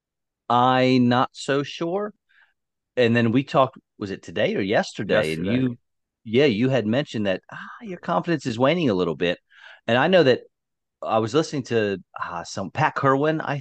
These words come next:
Speaker 1: think. No, it wasn't him on N F L Network. It was somebody. But they were talking about just how much Atlanta loved and still loves Michael Vick. And Desmond Ridder,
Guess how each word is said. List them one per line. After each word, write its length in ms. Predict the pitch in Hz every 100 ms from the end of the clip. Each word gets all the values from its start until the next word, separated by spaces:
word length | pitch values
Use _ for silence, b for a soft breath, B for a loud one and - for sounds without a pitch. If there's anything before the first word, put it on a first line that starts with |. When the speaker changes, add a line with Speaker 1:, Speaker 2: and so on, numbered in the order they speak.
| -
Speaker 1:
think. 280 | 165 180 -
No, 400 | - 131 123 123
it 40 | 120
wasn't 300 | 117 98 87
him 340 | 92 90 82 _ -
on 140 | 90
N 80 | 95
F 120 | 92
L 80 | 92
Network. 160 | 92 110
It 0 |
was 120 | 135
somebody. 380 | 151 92 85 - B B B B B B _ _ _ _ -
But 140 | 127
they 100 | 165
were 80 | 151
talking 280 | 147 135 117
about 200 | 110 98
just 420 | - 127 143 -
how 240 | - 123
much 480 | 110 107 107 - - -
Atlanta 760 | 101 92 95 95 98 117 127 - _ _ -
loved 760 | 104 104 101 107 120 131 131 -
and 200 | 110 104
still 280 | - 139 120
loves 340 | 113 104 -
Michael 300 | 98 95 85
Vick. 180 | 80 78 _ _ _ _ _ _
And 300 | 101 98 95 - _ 120
Desmond 460 | 160 151 117 101
Ridder, 340 | 104 104 101